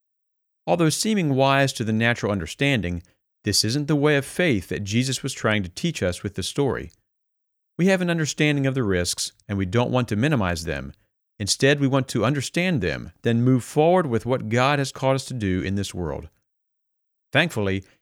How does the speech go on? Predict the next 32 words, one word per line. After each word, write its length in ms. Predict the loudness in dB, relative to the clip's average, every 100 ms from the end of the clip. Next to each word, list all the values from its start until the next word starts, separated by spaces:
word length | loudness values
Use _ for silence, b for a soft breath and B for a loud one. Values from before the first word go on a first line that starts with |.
| _ -2
in 160 | 0
doing 260 | 2 2 4
this, 240 | 2 0
there 160 | 2 4
are 60 | 4
many 240 | 2 2
rewards 500 | 0 0 0 0 -2
for 180 | 0 2
us 200 | 2 -2
and 120 | -2
our 120 | -2
children. 500 | -2 -4 -4 -8 -14 _ _ _ _ _ _ _ _ _ _ _ _ _ _ _ _ -2
So, 340 | 0 0 -2
what 260 | -6 0 2
are 140 | 2
the 100 | 4
risks 360 | 4 2 0 0
of 80 | 0
our 100 | 2
children 400 | 2 2 2 -2
interacting 460 | -2 -2 -2 -2
with 140 | -4 -4
children 360 | 0 0 0
of 220 | -4 -4
different 320 | -2 -2 -2 -2
cultures 560 | -2 -2 -2 -4 -4
who 140 | -4 -2
do 80 |
not 180 | 0 0
share 360 | -2 0 2 2
our 180 | 0 -2
faith? 420 | -4 -6 -8